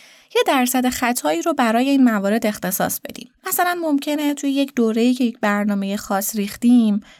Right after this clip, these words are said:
بیمار بشیم و خب قطعاً چند روزی برنامه ریزیمون رو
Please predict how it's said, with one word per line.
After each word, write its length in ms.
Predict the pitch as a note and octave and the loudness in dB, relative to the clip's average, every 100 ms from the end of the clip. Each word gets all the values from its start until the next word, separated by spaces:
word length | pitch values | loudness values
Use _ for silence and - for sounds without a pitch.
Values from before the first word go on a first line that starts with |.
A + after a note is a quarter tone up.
| _ | _
بیمار 300 | - F#4+ E4 | -4 0 0
بشیم 360 | D4 G3+ - F3 | 0 -2 -2 -4
و 60 | G3 | -6
خب 180 | G3+ G#3 - | -6 -6 -6
قطعاً 460 | A3 - C4+ C#4+ C#4+ | -6 -4 0 0 0
چند 340 | - A3+ G#3+ | 0 2 2
روزی 500 | A#3 C#4+ C#4+ D4 C#4+ - - | 2 2 2 0 0 -6 -8
برنامه 440 | A3 G#3 G3 G3 F#3+ | -4 -2 -2 -2 -4
ریزیمون 500 | G3 A3 B3 C4+ B3+ | -2 2 4 6 4
رو 220 | B3+ | 4